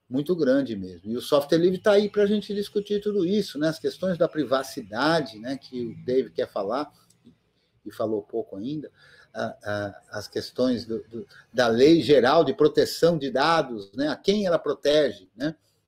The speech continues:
Quem que tá protegendo isso, né? O que que, o que que isso significa, né? Eu acho que isso são, são pontos importantes também pra serem, é, refletidos aí hoje, né?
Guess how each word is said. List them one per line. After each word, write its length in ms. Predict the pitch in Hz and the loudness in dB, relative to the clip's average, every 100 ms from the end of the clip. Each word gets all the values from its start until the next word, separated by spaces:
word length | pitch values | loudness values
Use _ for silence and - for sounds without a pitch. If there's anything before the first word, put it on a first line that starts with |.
| _ _ _ | _ _ _
Quem 180 | 165 180 | -4 -4
que 80 | |
tá 160 | - 156 | -2 -4
protegendo 680 | - 147 139 107 123 123 107 | 0 -2 -2 -2 -2 -2 -2
isso, 360 | 127 135 - 107 | -4 -6 -10 -12
né? 120 | 117 | -10
O 80 | 113 | -8
que 160 | - | -8
que, 300 | 147 135 110 _ _ _ | -8 -8 -10 _ _ _
o 60 | 113 | -8
que 120 | 170 | -8
que 120 | 160 | -6
isso 160 | 160 156 | -6 -6
significa, 800 | - 143 135 110 - 156 160 104 | -8 -6 -6 -6 -6 -8 -8 -10
né? 180 | 113 143 - _ _ _ _ | -10 -12 -14 _ _ _ _
Eu 80 | 110 | -14
acho 160 | 113 - | -14 -12
que 100 | 131 | -14
isso 200 | - 120 | -14 -12
são, 400 | - 135 127 107 _ _ _ _ | -6 -4 -6 -10 _ _ _ _
são 160 | - | -4
pontos 280 | 117 135 131 | 0 0 0
importantes 580 | 151 151 170 - 135 - | 0 2 2 2 0 -2
também 380 | 127 117 113 117 | -8 -6 -6 -6
pra 140 | 117 | -10
serem, 400 | 110 123 113 107 - _ _ _ 101 107 _ | -10 -8 -8 -10 -16 _ _ _ -20 -20 _
é, 300 | 104 101 95 | -10 -8 -8
refletidos 640 | 92 110 117 101 107 101 98 | -8 -6 -6 -6 -8 -10 -8
aí 100 | 101 | -8
hoje, 280 | 92 87 92 | -10 -16 -18
né? 160 | 113 | -18